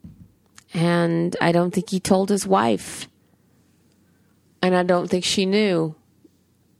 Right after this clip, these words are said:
Even saying all of that, did the man murder his wife?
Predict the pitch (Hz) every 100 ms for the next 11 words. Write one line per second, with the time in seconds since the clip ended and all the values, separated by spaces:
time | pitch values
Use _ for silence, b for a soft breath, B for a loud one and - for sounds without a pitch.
0 | _ _ _ _ _ _ _ - 214 233
1 | 262 262 - 226 202 196 185 185 185 196
2 | 208 233 - _ 233 214 214 196 202 202
3 | 180 170 170 202 208 208 208 233 262 -
4 | -